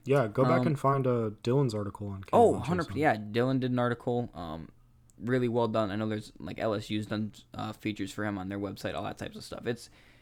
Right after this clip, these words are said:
Speaker 2: it's, he's been a complete culture changer for L S U, and, uh, hopefully he can do the same and keep on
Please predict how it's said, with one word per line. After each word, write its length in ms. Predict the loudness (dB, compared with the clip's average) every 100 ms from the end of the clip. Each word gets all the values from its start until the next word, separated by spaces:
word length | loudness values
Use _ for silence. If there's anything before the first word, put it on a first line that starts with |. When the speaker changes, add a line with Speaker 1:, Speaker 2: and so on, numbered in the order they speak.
| _ -2
Speaker 2:
it's, 460 | -2 -2 -12 -14
he's 320 | -4 4 4 4
been 180 | 2
a 60 | 2
complete 380 | -2 -2 -4 -2
culture 360 | -2 0 0
changer 360 | -4 -4 -6 -6
for 120 | -2
L 120 | -2
S 180 | -2 -2
U, 240 | 0 0 0
and, 400 | -4 -6 -6 -6
uh, 320 | -6 -6 -8 -12 -20 _ _ -14
hopefully 300 | -8 -4 0
he 60 | 0
can 100 | 0
do 60 | -4
the 100 | -4
same 400 | -4 -2 -4 -8
and 260 | -10 -12 -10
keep 260 | -8 -6
on 240 | -6 -8